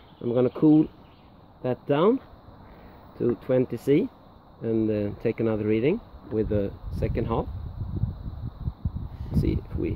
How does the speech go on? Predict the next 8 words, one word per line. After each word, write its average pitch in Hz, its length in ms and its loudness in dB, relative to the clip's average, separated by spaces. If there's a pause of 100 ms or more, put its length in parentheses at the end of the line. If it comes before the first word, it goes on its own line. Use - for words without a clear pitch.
(140)
get - 200 -6
any 101 340 0 (400)
other 127 400 2
interesting 143 760 2 (160)
results. 147 440 2 (1800)
The 110 40 -6
mash 117 380 0
is 107 100 -2